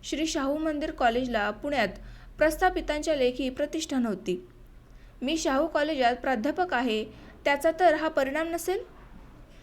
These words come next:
शाहू कॉलेजचा बहुजन समाजातला कुणी पोरगेला प्राध्यापक, तो काय एमए शिकवणार, असं तर सरांना वाटलं नसेल ना? आपल्या साहित्य निर्मितीचा मराठी साहित्य शिकवण्याशी काही संबंध नाही.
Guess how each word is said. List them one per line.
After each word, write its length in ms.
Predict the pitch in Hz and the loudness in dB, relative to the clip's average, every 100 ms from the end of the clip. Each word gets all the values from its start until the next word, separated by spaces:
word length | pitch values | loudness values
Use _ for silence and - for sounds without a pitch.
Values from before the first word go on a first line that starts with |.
| - | -10
शाहू 300 | - 302 339 | 0 6 6
कॉलेजचा 540 | 359 302 294 311 277 240 | 6 2 0 0 2 4
बहुजन 400 | 269 277 320 359 | 4 2 2 0
समाजातला 680 | 349 254 247 262 226 202 | 0 2 2 2 0 -2
कुणी 300 | 190 330 349 | -2 -2 -2
पोरगेला 500 | 330 294 262 262 320 | 0 4 4 4 2
प्राध्यापक, 580 | 339 269 196 247 254 214 202 - - | 2 2 2 0 2 0 0 -6 -2
तो 100 | 359 | 0
काय 240 | 392 427 311 | 2 4 4
एमए 160 | 247 | 2
शिकवणार, 520 | 254 254 233 214 208 - - - - - - - - 247 | 0 -2 0 2 0 -4 -10 -14 -14 -16 -16 -16 0 2
असं 280 | 277 311 | 4 4
तर 160 | 320 285 | 4 4
सरांना 380 | 285 269 277 330 | 2 0 0 2
वाटलं 340 | 285 226 254 | 2 2 0
नसेल 320 | 339 339 220 | 0 0 0
ना? 160 | 196 247 - - - - - - - - - - | 0 -4 -6 -16 -20 -20 -20 -20 -20 -20 -6 4
आपल्या 320 | 262 294 403 | 4 4 0
साहित्य 380 | 392 302 269 330 | 4 4 4 2
निर्मितीचा 680 | 311 269 269 285 262 240 214 | 2 4 2 -2 -2 0 2
मराठी 420 | 226 254 285 330 | 2 2 2 0
साहित्य 420 | 311 285 285 330 | 0 0 0 -2
शिकवण्याशी 640 | 320 277 262 269 269 254 | -4 -2 0 2 0 -4
काही 260 | 247 277 339 | -4 -2 -2
संबंध 420 | 339 285 269 269 | -2 -2 0 0
नाही. 340 | 320 220 208 | 0 -2 -4